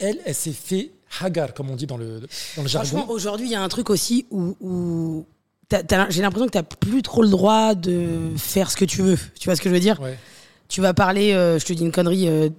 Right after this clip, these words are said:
Speaker 2: des, des femmes, euh, tu vas avoir des féministes qui vont venir te dire : « Ah, mais moi, ça m'a pas plu », mais t'as d'autres gens qui, à qui ça va plaire. En fait, il y a un moment donné où il faut trouver le bon équilibre, le bon dosage. Et je crois qu'en tant que scénariste et tout ça, réalisatrice, je pense que Nawal, elle a dû galérer parce que tu fais ce que t'aimes, tu fais ce qui te touche, tu vois.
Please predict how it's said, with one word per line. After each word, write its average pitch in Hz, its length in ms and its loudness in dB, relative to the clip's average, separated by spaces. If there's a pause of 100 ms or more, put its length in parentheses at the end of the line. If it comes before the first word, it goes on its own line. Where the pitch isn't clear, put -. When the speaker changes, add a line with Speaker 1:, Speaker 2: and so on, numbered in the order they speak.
(200)
Speaker 2:
des, 180 260 0
des 170 180 4
femmes, 202 320 4
euh, 160 360 6
tu 151 140 0
vas 170 80 4
avoir 160 120 2
des 160 80 0
féministes 170 360 -4
qui 180 60 -10
vont 170 60 -6
venir 160 140 -6
te 165 80 -6
dire : « 170 200 -4
Ah, - 100 -4
mais 190 80 -4
moi, 196 120 -2
ça 190 120 -2
m'a 175 100 -4
pas 151 140 0
plu », 208 200 0
mais 220 120 2
t'as 160 100 -2
d'autres 156 160 -4
gens 165 100 -2
qui, 156 160 -8
à 143 80 -8
qui - 120 -12
ça 156 100 -6
va 143 100 -4
plaire. 202 220 -2 (240)
En 185 80 -2
fait, 254 220 2
il - 20 0
y - 20 0
a 190 60 2
un - 20 2
moment 196 200 4
donné 208 160 2
où - 20 2
il 240 60 0
faut 196 100 -2
trouver 175 180 -2
le 170 120 0
bon 208 180 0
équilibre, 196 460 -6
le 170 40 -2
bon 185 200 -2
dosage. 196 280 2 (380)
Et 180 60 -4
je 156 80 -4
crois 247 160 -2
qu'en 196 160 -6
tant 185 160 -6
que 180 220 -2
scénariste 185 580 -2
et 160 60 -6
tout - 100 -14
ça, 196 140 -6
réalisatrice, 170 500 -8
je - 40 -8
pense 175 160 -8
que - 80 -8
Nawal, 170 280 -2
elle 156 80 -2
a 147 80 -2
dû 151 100 -8
galérer 170 320 2
parce 170 160 0
que 165 120 -2 (840)
tu - 140 2
fais 262 160 4
ce - 80 0
que 214 100 2
t'aimes, 233 300 4
tu 165 100 -4
fais 202 120 4
ce 156 60 0
qui - 140 -6
te - 60 -10
touche, 233 260 2
tu - 100 -6
vois. 165 280 0